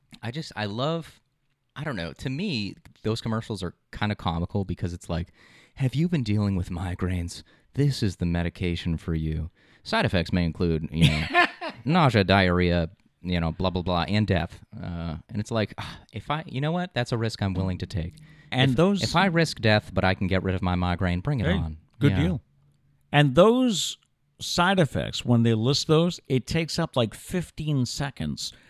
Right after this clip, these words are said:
Speaker 2: of the thirty-second ad.
Speaker 1: That's why, that's why a lot of people are like, "Oh, they have the, the really fast person to make it, like, nonchalant, like, tuck it in the back, like,
Speaker 2: Mm-hmm.
Speaker 1: it's not that big of a deal."
Speaker 2: Yeah.
Speaker 1: That's probably a case, but it's also, like, there's so much that they need to read it super fast in order to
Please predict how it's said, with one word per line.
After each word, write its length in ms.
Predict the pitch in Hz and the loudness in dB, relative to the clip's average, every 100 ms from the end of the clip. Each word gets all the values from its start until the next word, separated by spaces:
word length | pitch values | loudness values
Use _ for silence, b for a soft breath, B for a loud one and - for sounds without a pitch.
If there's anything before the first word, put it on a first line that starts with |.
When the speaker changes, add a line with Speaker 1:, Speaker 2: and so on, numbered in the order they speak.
| b | b
Speaker 2:
of 160 | 131 120 | -2 2
the 100 | 127 | 2
thirty-second 600 | - 143 123 - 117 107 | 4 2 2 0 0 0
ad. 60 | 110 | 0
Speaker 1:
That's 120 | 135 | 0
why, 200 | 185 139 | 2 0
that's 260 | - 127 - | -2 -6 -4
why 160 | 135 - b b b | -4 -6 b b b
a 60 | |
lot 140 | 120 131 | -4 -2
of 60 | |
people 200 | 120 123 | -2 -4
are 120 | 104 90 | -2 0
like, 180 | 82 | 0
"Oh, 140 | - 110 | 0 0
they 100 | 85 | 0
have 200 | 95 80 | -2 -4
the, 120 | 82 - | -8 -8
the 280 | - 82 78 | -4 -4 -2
really 240 | 90 98 | -4 -4
fast 380 | 90 98 92 - | -2 -2 -2 -4
person 400 | - 92 - 87 | -4 -2 -2 -4
to 100 | - | -4
make 220 | 85 85 | -4 -4
it, 120 | - 80 | -8 -10
like, 200 | 78 82 | -8 -4
nonchalant, 680 | 85 85 - 85 82 - | -2 -2 -4 -6 -6 -8
like, 160 | 82 - | -10 -8
tuck 240 | 87 85 | -6 -6
it 60 | 87 | -4
in 60 | |
the 60 | 82 | -4
back, 280 | 80 135 139 | -2 -2 -2
like, 80 | 143 | -4
Speaker 2:
Mm-hmm. 80 | - | -4
Speaker 1:
it's 80 | 151 | -4
not 120 | - | -6
that 120 | 90 | -4
big 140 | 87 87 | -4 -6
of 40 | |
a 40 | 85 | -6
deal." 140 | 90 | -6
Speaker 2:
Yeah. 40 | 85 | -2
Speaker 1:
That's 140 | 160 | -2
probably 440 | - 131 117 165 180 | 0 4 4 4 -2
a 40 | |
case, 320 | - 185 196 | -2 -4 -2
but 140 | - 110 | -4 -2
it's 100 | - | 2
also, 440 | 160 - 107 92 | 2 2 0 0
like, 220 | 95 92 - | -2 -4 0
there's 180 | 95 | -2
so 180 | - 120 | 2 2
much 300 | 107 123 - | 2 0 -2
that 120 | - 87 | -8 -6
they 100 | 87 | -4
need 220 | 90 180 | -2 -2
to 80 | - | -2
read 180 | 82 78 | -4 -4
it 100 | 82 | -6
super 260 | - 85 80 | -8 -8 -8
fast 380 | 82 78 76 - | -8 -8 -10 -10
in 120 | 87 | -8
order 180 | 90 85 | -6 -8
to 180 | - | -10